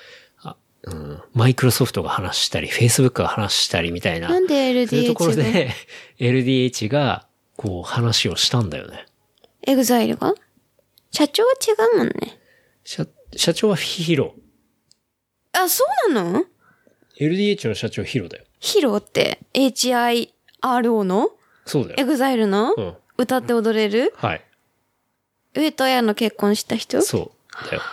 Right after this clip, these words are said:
Speaker 2: あ、その人だったの？
Speaker 1: うん。まあ、その人だけど、そのカンヌ広告祭での、えっと、プレゼンっていうのは、
Speaker 2: 違う人？
Speaker 1: えっと、そう、ピーアール会社のブルーカレント、えー、社長さんと、
Speaker 2: は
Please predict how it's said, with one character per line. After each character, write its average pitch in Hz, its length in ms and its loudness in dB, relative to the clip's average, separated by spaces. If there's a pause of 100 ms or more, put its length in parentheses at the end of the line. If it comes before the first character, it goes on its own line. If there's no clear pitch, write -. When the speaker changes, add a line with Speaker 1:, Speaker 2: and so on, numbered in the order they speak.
(140)
Speaker 2:
あ、 294 140 2
そ 359 160 -2
の 415 60 2 (160)
人 - 180 -2 (220)
だ 262 80 2
っ 269 100 -2
た - 100 4
の？ 226 280 4
Speaker 1:
う - 60 4
ん。 98 120 -6 (1400)
ま 165 60 0
あ、 - 20 2
そ 175 80 0
の 180 80 4
人 156 160 2
だ 123 120 6
け 107 140 2
ど、 123 440 2 (180)
そ - 220 0
の 139 400 4
カ 156 160 2
ン 147 160 4
ヌ 135 240 2 (240)
広 135 160 2
告 135 160 0
祭 107 260 2
で 104 100 0
の、 165 400 0 (140)
え 104 80 -2
っ 98 40 -4
と、 110 100 -6
プ 123 140 0
レ 113 100 4
ゼ 110 120 4
ン 110 60 2
っ - 20 -2
て 139 120 0
い 127 60 4
う 123 60 2
の 120 140 2
は、 180 320 -2 (180)
Speaker 2:
違 330 40 -2 (180)
う - 20 0
人？ - 460 -2 (380)
Speaker 1:
え 110 80 0
っ - 40 -8
と、 104 140 -6
そ 113 160 0
う、 92 60 0
ピ 135 140 0
ー 135 100 4
ア - 20 4
ー 131 40 2
ル 131 100 2
会 127 160 4
社 101 160 -2
の 87 320 -6 (160)
ブ 113 80 2
ル 101 100 2
ー 95 40 -2
カ - 120 0
レ 92 120 -2
ン 78 60 -10
ト、 - 300 -8 (180)
え 92 180 0
ー、 - 20 -2
社 - 180 -2
長 78 220 -6
さ 76 220 -6
ん - 100 -12 (680)
と、 160 200 4
Speaker 2:
は - 40 -6